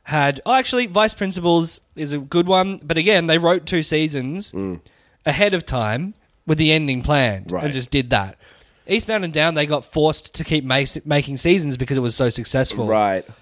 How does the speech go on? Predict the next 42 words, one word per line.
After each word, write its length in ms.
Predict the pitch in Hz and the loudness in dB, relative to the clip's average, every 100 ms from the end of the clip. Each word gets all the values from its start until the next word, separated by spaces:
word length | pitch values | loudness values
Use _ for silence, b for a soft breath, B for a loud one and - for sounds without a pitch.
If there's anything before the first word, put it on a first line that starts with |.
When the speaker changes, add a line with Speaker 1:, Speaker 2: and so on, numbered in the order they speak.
| - | -4
Speaker 2:
I 60 | 277 | 0
think 140 | 330 | 2
I 20 | 294 | 2
like 240 | 185 165 | 2 2
most 280 | 131 156 - | 2 0 0
sitcom 340 | 165 165 139 | -2 0 2
endings, 300 | 110 92 87 | 2 0 -4
honestly, 520 | 92 87 - 90 90 - _ | -4 -6 -6 -6 -6 -8 _
'cause 180 | - 156 | -4 0
they 100 | 180 | 0
usually 380 | 185 202 180 175 | 0 -2 0 2
Speaker 1:
Yeah. 80 | 170 | 2
Speaker 2:
just 180 | 156 | 2
end 160 | 139 139 | 0 0
with, 120 | 131 | 0
like, 220 | 127 131 | 0 0
and 100 | 214 302 | -4 -4
then 160 | 330 | -2
everyone 440 | 330 330 302 277 269 | -4 -4 0 0 2
just 220 | 262 - | 0 0
kinda 360 | 247 240 226 220 | 0 2 2 0
ended 340 | 208 208 202 180 180 147 | -2 -2 -2 -2 -4 -6
up 380 | - 180 185 - - | -2 -2 -2 -10 -20
where 320 | - 165 185 | -14 0 4
they 80 | 175 | 4
wanted 280 | 165 165 156 | 6 4 4
to 60 | 131 | 0
be. 220 | 87 71 | 0 0
Speaker 1:
Yeah, 400 | 190 196 175 143 | 0 2 2 2
Speaker 2:
They're 100 | 127 | 2
usually 240 | 123 131 117 | 2 0 0
Speaker 1:
yeah. 80 | |
Speaker 2:
quite 180 | 113 107 | 0 -2
happy, 380 | 90 95 87 80 | -2 -6 -6 -6
so 200 | - 90 | -2 0
Speaker 1:
Yeah. 260 | 90 98 - | 2 0 -8
Speaker 2:
you 160 | 90 85 | -8 -4
just 180 | 92 - | -4 -2
go 100 | 95 | -2
like, 160 | 147 | -2
"Oh, 220 | 392 269 147 | 2 2 4
nice. 540 | 208 185 98 - | 4 4 2 -2